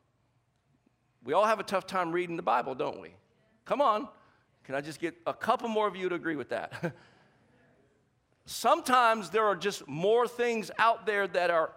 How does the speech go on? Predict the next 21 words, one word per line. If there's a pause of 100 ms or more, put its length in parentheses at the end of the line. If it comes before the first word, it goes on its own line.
interesting,
right?
Come
on, (560)
than
the
Bible. (200)
We
have
a
tough
time
reading
the
Bible. (2000)
Why? (1040)
Number
two, (920)
because
there
are